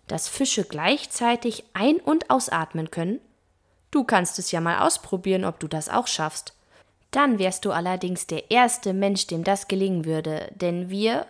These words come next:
können das eigentlich nicht. Aber eine Gemeinsamkeit habe ich herausgefunden, die wir mit den Fischen haben und die du vielleicht noch nicht wusstest. Oder hast du schon mal gehört, dass ein Fisch seekrank werden kann?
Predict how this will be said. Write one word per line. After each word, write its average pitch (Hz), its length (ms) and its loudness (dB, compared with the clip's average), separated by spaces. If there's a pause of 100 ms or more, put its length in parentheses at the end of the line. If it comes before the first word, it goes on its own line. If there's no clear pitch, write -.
können 247 200 -2
das 247 260 -2
eigentlich 165 520 -6
nicht. 170 320 -4 (880)
Aber 175 320 -4
eine 277 260 0
Gemeinsamkeit 285 920 0
habe 247 180 0
ich 233 120 -4
herausgefunden, 180 920 -2
die 190 180 -2
wir 180 120 -2
mit 175 180 -4
den 175 120 -2
Fischen 180 440 -6
haben 165 400 -6
und 180 160 -2
die 170 100 -6
du 190 140 -6
vielleicht 175 540 -2
noch - 140 -2
nicht 359 220 -2
wusstest. - 500 -10 (580)
Oder 165 240 -2
hast 156 220 -4
du 202 80 0
schon 196 220 -2
mal 160 200 -2
gehört, 165 460 -2
dass - 120 -6
ein 156 160 -4
Fisch - 320 0
seekrank 180 680 -4
werden 233 280 2
kann? 254 220 -4